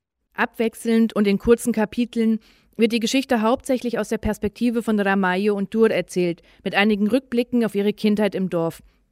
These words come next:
Kurz kommen noch andere BewohnerInnen und MitarbeiterInnen des Sanatoriums zu Wort. Vor allem Ramallo gibt die erlebte Gewalt weiter. Tur hingegen hat zu Gott gefunden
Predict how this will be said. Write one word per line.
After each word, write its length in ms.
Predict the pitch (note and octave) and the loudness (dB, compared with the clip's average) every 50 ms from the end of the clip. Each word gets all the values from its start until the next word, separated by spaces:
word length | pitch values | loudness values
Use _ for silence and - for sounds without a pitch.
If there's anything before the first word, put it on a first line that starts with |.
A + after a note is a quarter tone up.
| _ _ | _ _
Kurz 280 | - C4+ C#4+ C#4 - | 4 4 4 4 2
kommen 220 | - A#3 A#3 A#3 A3+ | -2 0 2 2 0
noch 140 | G#3 - | 0 -2
andere 320 | - F#3 G#3 A#3+ B3 A#3+ A#3 | 0 2 2 4 4 2 2
BewohnerInnen 720 | G3+ G3+ F#3+ G3+ G#3+ A3 G#3+ - - G3+ G#3+ G#3 G#3 G#3+ | 0 0 2 2 2 2 2 0 0 2 2 2 0 -2
und 180 | - F#3+ - - | -4 -6 -4 -2
MitarbeiterInnen 760 | G#3+ G#3 B3 A#3 G3 G3 F#3+ F#3+ - G3+ - F#3+ G3+ G3+ G3 | 0 2 2 2 2 0 -2 -2 -4 -4 -4 -2 0 0 0
des 120 | G3 - | -2 -2
Sanatoriums 720 | - F#3+ G3+ G3 - - G3+ G3+ G3 G3 F3 E3+ E3 - | -2 -2 -2 -2 -2 0 0 2 2 2 2 0 -4 -8
zu 120 | - E3+ D#3+ | -10 -8 -4
Wort. 300 | E3 D#3+ D#3+ D#3 - - _ _ _ _ _ _ _ _ _ _ _ _ - | -2 -2 -4 -4 -6 -12 _ _ _ _ _ _ _ _ _ _ _ _ -4
Vor 120 | - E3+ | -2 2
allem 200 | F#3+ G#3+ A#3 A#3 | 2 4 4 6
Ramallo 680 | A#3 A3 A3 A3 A3 G#3+ G#3+ A3+ B3 B3+ B3 B3+ A#3 A#3 | 6 6 6 6 6 4 4 4 4 6 6 6 6 6
gibt 240 | - A#3 G3+ - - | 6 2 -2 0 0
die 60 | G#3+ | 0
erlebte 380 | G3+ G3 G3 G3+ G3+ - - G3 | 2 4 4 2 2 2 0 -2
Gewalt 380 | F#3+ F3 F3+ F3+ F3+ F3 E3+ | 0 0 0 0 0 0 -2
weiter. 480 | E3+ D#3+ D#3+ D#3+ D#3 - D#3+ D#3+ D#3+ - - - - _ _ _ - | -2 -2 -2 -2 -4 -4 -6 -6 -6 -10 -14 -20 -20 _ _ _ -2
Tur 220 | - C#4 D4+ D#4 | 2 4 6 6
hingegen 460 | D4 D4 C4+ B3 A#3 A#3+ B3 A#3 A3+ | 6 6 6 6 6 4 4 4 2
hat 100 | A#3 G#3+ | 2 0
zu 100 | - A3 | 0 -2
Gott 220 | G3+ G#3+ A3+ - - | 0 0 0 0 -2
gefunden 560 | - G3 - G3+ F#3+ F#3+ F#3 F3 F3+ F3+ | -6 -4 -2 -2 -2 0 0 -2 -2 -4